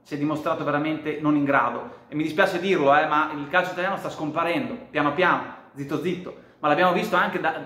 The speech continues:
dalla Juventus, era quella che faceva più mercato in Italia, è sparita dai radar. In questo mercato di, eh, invernale ha fatto solo la cessione di McKennie per uno virgola cinque milioni di incasso, più eventualmente l'obbligo, ma è difficile che, che avverrà, perché anche, è stato anche licenziato, esonerato l'allenatore del Leeds americano, che stimava McKennie,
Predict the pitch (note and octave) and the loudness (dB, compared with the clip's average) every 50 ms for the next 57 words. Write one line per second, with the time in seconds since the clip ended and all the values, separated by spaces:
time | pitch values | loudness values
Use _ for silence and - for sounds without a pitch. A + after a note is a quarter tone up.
0 | B2 D#3 C#3 D3+ D3 D3+ D#3 C#3+ C3+ C#3 F#3 G3+ D3+ - - B2 - - C3+ C3+ | -10 -8 -4 -2 0 0 0 0 0 0 -2 -2 -4 -6 -10 -10 -8 -6 -6 -4
1 | C#3 F3+ F#3 F3+ D3+ C#3+ - F#3 E3+ F3+ - G3 F#3+ E3 D3 - - F3+ F#3 - | -4 -4 -4 -4 -4 -4 -2 -2 -2 -2 -2 -4 -2 -2 -2 -2 0 -2 -2 -2
2 | D3+ C#3 C3+ C3 - F#3 G3 F#3 C#3+ B2+ A#2+ - - - - - - - - - | -2 -6 -4 0 2 2 2 2 2 -2 -6 -8 -10 -16 -20 -20 -20 -12 -6 -4
3 | C#3+ F3+ G3 - C#3+ B2+ C3 C#3 F3 E3+ C#3+ B2 B2 B2 B2 - - - - - | -4 -2 -2 -2 -2 -2 0 2 2 2 2 0 -2 -6 -6 -10 -16 -20 -20 -20
4 | - - - F3 D#3+ E3 F#3+ F#3+ F#3+ F#3 F#3+ F#3+ G3+ F#3+ F#3 F#3 F#3 F#3+ F#3 F#3 | -20 -20 -14 -8 -4 -2 -2 0 0 -2 0 0 0 -2 0 -2 -2 -2 -4 -4
5 | - - - F3+ F3 E3+ E3+ F3 E3+ F3 F3 F3+ F#3+ F3+ E3+ F#3 G3+ A3+ G#3+ F3+ | -6 -6 -4 -4 -4 -2 -2 -2 -2 -2 -2 -2 -2 0 2 2 2 2 2 0
6 | - D#3 C#3+ D3 E3+ F3 E3+ - G3+ F#3 E3 D#3+ D#3 D#3+ D3+ - G3+ G#3 F#3+ D#3 | 0 -2 -2 -2 -2 -4 -4 -2 0 0 0 0 -2 -4 -6 -6 -6 -4 -4 -4
7 | D#3 D#3+ C#3+ - - - - - D#3 D3+ D3+ - A3+ G#3+ F#3+ D#3 C#3 B2+ A#2+ - | -4 -6 -6 -8 -10 -18 -10 -4 -4 -4 0 2 2 2 2 2 0 -2 -4 -8
8 | - - - _ - E3 F#3+ G#3 F#3+ F#3 F#3 F#3 F#3 F#3 F3+ F#3 G3+ F#3+ G3 F#3 | -14 -18 -14 _ -2 0 0 2 4 4 4 6 6 4 4 2 -2 -2 -2 -2
9 | F#3 F#3 F#3+ G3+ G#3 G3+ G3 F#3 E3+ F3 F3 F3 F3 G#3 G3 F3+ D3+ - - - | -2 -2 0 2 2 2 2 0 -2 -4 -6 -4 0 2 2 2 2 0 -6 -8
10 | C#3 B2+ - - F#3 A3+ A3 F#3+ D3+ - - - - - D#3 D#3+ E3+ E3 F3 E3+ | -8 -8 -8 -8 -4 -2 0 0 0 -2 -4 -10 -8 -6 -4 -4 -2 -2 -2 -2
11 | E3+ G3 G#3 G3 F#3 E3+ F3 F#3+ G3 F#3+ F#3+ D#3+ D#3+ D3 D3 D3+ C#3 C3+ C#3 C#3 | 0 0 0 0 2 4 6 6 6 6 4 2 0 0 0 0 2 2 2 0
12 | C3 - - C3+ D3 C#3 C#3+ F3 F#3 E3+ E3 D3 - E3 D#3+ D#3+ D#3 - - D#3 | 0 -4 -8 -10 -10 -10 -10 -10 -10 -10 -10 -8 -6 -4 -4 -4 -4 -4 -2 0
13 | D3 D3 D#3+ E3+ G3 F#3+ E3 D3+ - - C3+ C#3+ D#3+ E3+ E3+ D#3+ E3 D#3+ - E3+ | 2 2 4 4 4 4 4 2 -2 -4 -2 -2 -2 -2 -4 -8 -10 -10 -8 -6
14 | D#3+ E3 F3 F3+ F3 E3 D#3+ D#3 D#3 D3+ - - F3+ F3 E3+ E3 D3+ C#3 - - | -4 -4 -4 -4 -4 -6 -6 -6 -6 -8 -4 -2 0 0 0 0 -2 -4 -4 -6
15 | - - - - C#3+ D3 D#3+ E3 F3 F3 - - D#3+ D#3 D#3 D#3 D#3+ D#3 C#3+ D3+ | -12 -14 -12 -8 -2 0 2 4 4 4 2 2 0 0 2 2 0 0 0 0
16 | F#3+ F#3+ F#3 D#3+ D#3+ F3 F#3 F3 D3 - D3+ D3 D3 D3+ D3 - F3 D#3 C3 B2+ | 2 2 2 0 0 -2 -2 -2 -2 -2 0 0 0 0 0 2 4 4 4 4
17 | C3 D3 D#3+ - D3+ - - C#3+ D3 D3 C#3+ C#3+ C#3+ C#3+ C#3+ - F3 D3 C3 C3 | 2 0 -4 -6 -8 -8 -4 0 2 2 2 2 0 0 -4 -2 -2 -2 -2 -2
18 | C#3+ E3 G#3 A#3 A3 - | -4 -6 -6 -8 -10 -14